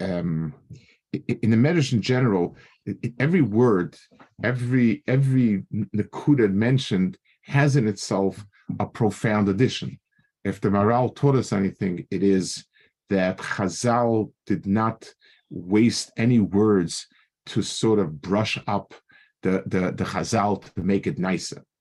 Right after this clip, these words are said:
I want to re-, read the Chazal inside. Ma'aser Rabbi Yochanan ben Beroka Rosen Chasma, Shaya Mahalchem mi, mi, Miyavne Lelud. Vikpilos Rabbi Yeshua ben Bkiyat. So Rabbi Yochanan ben Beroka Rosen Chasma were walking,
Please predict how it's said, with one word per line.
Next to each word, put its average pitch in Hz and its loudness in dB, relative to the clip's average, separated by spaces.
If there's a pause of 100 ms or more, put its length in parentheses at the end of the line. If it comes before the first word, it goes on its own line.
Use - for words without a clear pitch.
(460)
I 139 4
want 175 4
to 127 0
re-, 117 -2
read 113 0
the 104 -4
Chazal 98 0
inside. - -4 (920)
Ma'aser 165 4
Rabbi 135 4
Yochanan 139 4
ben 135 4
Beroka 131 2
Rosen 113 2
Chasma, 127 -2 (520)
Shaya 107 2
Mahalchem 135 2 (200)
mi, 107 0
mi, 98 2
Miyavne 101 2
Lelud. 80 -2 (840)
Vikpilos 170 2
Rabbi 127 2
Yeshua 139 2
ben 117 2
Bkiyat. - 0 (640)
So 127 2
Rabbi 147 4
Yochanan 147 2
ben 143 4
Beroka 135 -6
Rosen 120 0
Chasma 113 -2
were 98 2
walking, 135 0